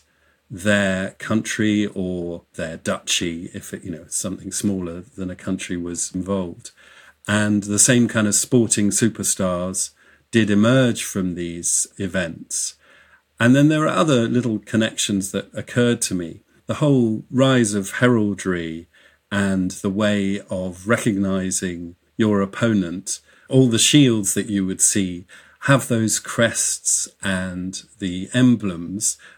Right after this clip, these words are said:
of the same sort that we now see on football jerseys or rugby jerseys. That actually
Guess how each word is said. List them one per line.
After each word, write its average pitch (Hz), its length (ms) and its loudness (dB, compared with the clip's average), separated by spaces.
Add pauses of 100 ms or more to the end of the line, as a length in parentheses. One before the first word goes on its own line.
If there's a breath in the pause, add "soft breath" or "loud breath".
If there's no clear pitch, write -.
(260 loud breath)
of 117 260 2
the 120 100 2
same 135 380 6
sort 107 460 0
that 113 160 -6
we 113 160 2
now 120 260 6
see 95 540 -2 (340 soft breath)
on 104 600 0
football 107 420 -2
jerseys 104 560 0
or 95 120 -2
rugby 101 320 -4
jerseys. 92 800 -4 (300 soft breath)
That 117 200 2
actually 104 640 -2